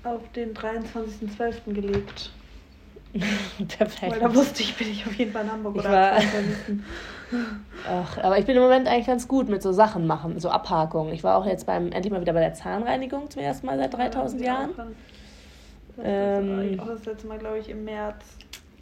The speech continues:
Speaker 2: Mit meiner neuen Zahnzusatzversicherung. Das kann ich jedem empfehlen übrigens. Ich glaub, ich zahle zwölf Euro im Monat. Und,
Speaker 1: Die machen wir jetzt
Speaker 2: ähm,
Speaker 1: auch.
Speaker 2: wirklich,
Speaker 1: Hast du die
Speaker 2: mach's,
Speaker 1: von
Speaker 2: es geht
Speaker 1: Envivas oder von Techniker?
Speaker 2: Weder noch. Ich bin, ich hab bei Check vierundzwanzig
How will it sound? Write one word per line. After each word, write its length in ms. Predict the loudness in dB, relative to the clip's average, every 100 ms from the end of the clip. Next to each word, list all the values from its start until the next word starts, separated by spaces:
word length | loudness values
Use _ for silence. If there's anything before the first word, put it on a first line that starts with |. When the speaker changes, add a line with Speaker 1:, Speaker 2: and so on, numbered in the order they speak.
| -20 0
Speaker 2:
Mit 140 | 2 6
meiner 200 | 6 6
neuen 220 | 6 4
Zahnzusatzversicherung. 1080 | 4 2 4 2 2 2 2 4 4 4 2
Das 120 | 0
kann 140 | 2
ich 80 | 2
jedem 240 | 4 4 4
empfehlen 360 | 2 6 6
übrigens. 300 | 6 2 2
Ich 100 | 0
glaub, 160 | 0 0
ich 80 | 2
zahle 200 | 2 4
zwölf 240 | 4 6
Euro 280 | 8 8 8
im 60 | 8
Monat. 480 | 6 4 2 -2 -10 -14 0
Und, 380 | 2 2 0
Speaker 1:
Die 60 | -4
machen 160 | -4 2
wir 100 | 4 6
jetzt 100 | 4
Speaker 2:
ähm, 100 | 2
Speaker 1:
auch. 80 | -2 -6 -14 -20 -20 -20 -20 -8 2
Speaker 2:
wirklich, 160 | 2 4
Speaker 1:
Hast 80 | 4
du 40 | 4
die 60 |
Speaker 2:
mach's, 180 | 2 2
Speaker 1:
von 40 | 2
Speaker 2:
es 100 | 2
geht 100 | 2
Speaker 1:
Envivas 460 | 4 2 0 -2 -8
oder 160 | -6 -4
von 120 | -4
Techniker? 500 | -4 -6 -6 -4 -4 -6 -16 -20 -20 -20 -20 -20 -20 -20 -14 4
Speaker 2:
Weder 340 | 8 10 8
noch. 360 | 6 0 -2 -6
Ich 140 | -6 0
bin, 360 | 0 2 -2 -2
ich 140 | -4 -2
hab 100 | 0
bei 100 | 0
Check 240 | 2 0
vierundzwanzig 840 | 0 -2 0 -2 0 -2 -4 -10